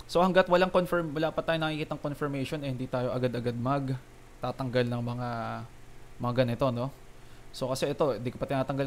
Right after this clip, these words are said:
itong mga to. Ex-, kasi pwede ko pang ma-expect dito na magre-retest tayo dito kung bullish tayo,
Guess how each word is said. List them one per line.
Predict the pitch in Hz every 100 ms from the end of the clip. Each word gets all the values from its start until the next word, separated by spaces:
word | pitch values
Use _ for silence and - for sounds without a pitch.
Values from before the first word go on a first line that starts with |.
| 139
itong | 147
mga | 160
to. | -
Ex-, | 123 - - -
kasi | 143 170
pwede | 170 135 143
ko |
pang | 135 151
ma-expect | 147 147 - 143 127
dito | 135 135
na | 127 123 123
magre-retest | 127 131 127 127 127 -
tayo | 127 120
dito | 135 185 135
kung | 127
bullish | 123 123 120 -
tayo, | 190 139 139